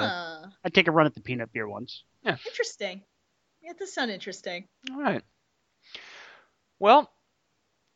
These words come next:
Speaker 3: that does it.
Speaker 1: <laughs>
Speaker 3: We're gonna be well lubricated this week.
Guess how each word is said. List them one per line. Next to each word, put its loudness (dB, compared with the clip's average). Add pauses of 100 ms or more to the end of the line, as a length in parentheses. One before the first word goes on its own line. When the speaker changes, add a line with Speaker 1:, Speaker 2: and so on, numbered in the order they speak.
(120)
Speaker 3:
that -2
does 6
it. 4 (640)
Speaker 1:
<laughs> -10
Speaker 3:
We're 10
gonna 10
be 8
well 12
lubricated 8
this -2
week. 0